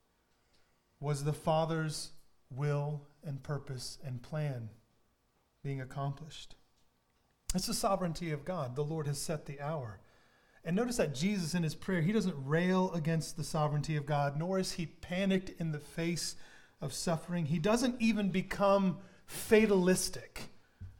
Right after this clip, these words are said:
saying, "Well, God is sovereign and in control, so whatever he wants is what he's gonna do.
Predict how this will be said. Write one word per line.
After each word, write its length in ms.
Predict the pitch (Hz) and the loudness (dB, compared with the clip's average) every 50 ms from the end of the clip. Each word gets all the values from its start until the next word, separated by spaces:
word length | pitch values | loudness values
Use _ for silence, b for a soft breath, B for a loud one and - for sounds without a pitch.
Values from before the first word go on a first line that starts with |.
| - - _ _ _ _ _ | -20 -20 _ _ _ _ _
saying, 340 | - - - 190 185 185 175 | -4 2 6 8 8 8 12
"Well, 320 | 185 220 214 214 208 208 | 12 12 12 12 12 8
God 560 | 175 151 202 220 233 233 247 247 247 247 - 240 | 8 12 12 12 12 12 12 12 12 10 4 4
is 420 | 233 220 214 202 185 - - - | 6 6 6 6 4 2 0 0
sovereign 680 | - - 240 226 233 233 240 202 247 247 240 240 240 240 | 6 10 12 12 12 12 12 12 10 10 10 10 10 8
and 160 | 208 202 196 | 6 6 6
in 100 | 190 185 | 6 4
control, 540 | - 175 151 - - - 247 240 240 240 233 | 2 0 -2 2 6 10 10 12 12 12 10
so 120 | 233 220 | 8 6
whatever 300 | 180 190 226 269 285 285 | 6 10 10 12 12 12
he 180 | 254 262 269 262 | 10 8 6 4
wants 600 | 233 214 220 220 226 226 226 226 220 220 - - | 6 6 8 8 10 8 8 6 4 2 -2 -2
is 180 | - 180 147 | -2 0 6
what 140 | 180 240 247 | 8 8 8
he's 100 | 269 220 | 8 6
gonna 140 | 247 240 233 | 6 6 6
do. 360 | - 208 208 208 202 196 B | 6 6 6 6 4 2 B